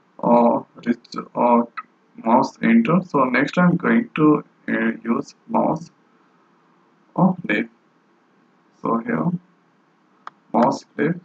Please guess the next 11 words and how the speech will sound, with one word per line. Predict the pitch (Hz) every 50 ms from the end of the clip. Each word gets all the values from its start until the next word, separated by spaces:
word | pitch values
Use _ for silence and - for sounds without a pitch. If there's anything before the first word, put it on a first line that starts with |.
| _ _ -
So | - 117 120 - - - - - -
again | - - 143 160 180 180 - _ _ _ - - _ _ _ -
give | 123 117 -
the | 143 127
name | 123 120 123 127 131
of | 147 160 _ _ _ _ _ -
text | 113 110 110 - - -
box, | - 78 - - - -
rich | 113 110 113 113 - -
text | - 117 - - -
box, | 147 170 - -